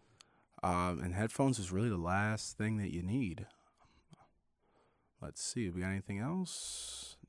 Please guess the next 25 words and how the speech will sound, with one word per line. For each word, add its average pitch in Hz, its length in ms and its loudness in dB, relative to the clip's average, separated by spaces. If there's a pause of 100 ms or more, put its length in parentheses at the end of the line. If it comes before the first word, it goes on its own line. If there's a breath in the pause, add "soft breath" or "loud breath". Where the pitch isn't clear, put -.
No, 120 280 0
I 98 80 2
think, 127 400 4
I 104 80 4
think 208 380 6
that's, - 560 8 (420)
that's - 260 10
it. 170 240 12 (580)
That's 98 240 2
it. 156 300 10
Audio 120 300 10
splitter, 127 520 12 (300 soft breath)
quarter 120 320 12
inch 117 180 8
jack 117 360 12
if 107 180 2
your, 101 140 6
if 71 160 -2
your 95 100 4
thing 110 220 8
doesn't 101 240 6
come 113 260 8
equipped 113 380 8
with 117 220 8
it. 113 220 8